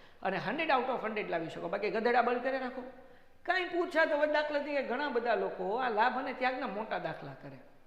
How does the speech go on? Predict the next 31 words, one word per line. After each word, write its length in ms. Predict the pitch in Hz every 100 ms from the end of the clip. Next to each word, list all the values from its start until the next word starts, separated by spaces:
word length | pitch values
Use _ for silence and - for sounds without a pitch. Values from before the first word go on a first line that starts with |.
| - - - - -
મારા 140 | 208 226
બાપ, 460 | 226 214 220 - 180
બે 240 | 226 254
દાખલા 380 | 202 208 214 202
લાભના 420 | 165 185 185 202
ને 60 | 165
બે 200 | 175 196
દાખલા 320 | 175 170 185
ત્યાગના 420 | - 170 175 196
કરી 240 | 165 208
નાખો, 560 | 269 269 294 349 349 - - - - -
આ 140 | 302 339 - - -
પંદર 520 | 359 370 370 415 403
મિનિટમાં 440 | 415 427 392 403 370
ચેપ્ટર 380 | 349 359 359 294
પૂરું 380 | 302 302 247
થઈ 120 | 240 240
જાય, 160 | 247
વધીને 400 | 185 226 269 370
અડધી 300 | 330 339 370
કલાકમાં 640 | 370 339 330 311 311 269 -
પૂરું, 880 | 320 359 381 403 392 302 175 -
કાંઈ 240 | - 339 320
ના 160 | 320
ઘટે. 680 | 302 294 320 277 196 - - - - - - - 233
હું 80 |
લેવા 220 | 311 330 330
લાંબી 280 | 320 330
મહેનત 360 | 320 311 311 311
કરો 220 | 285 262
છો. 400 | 214 170 - -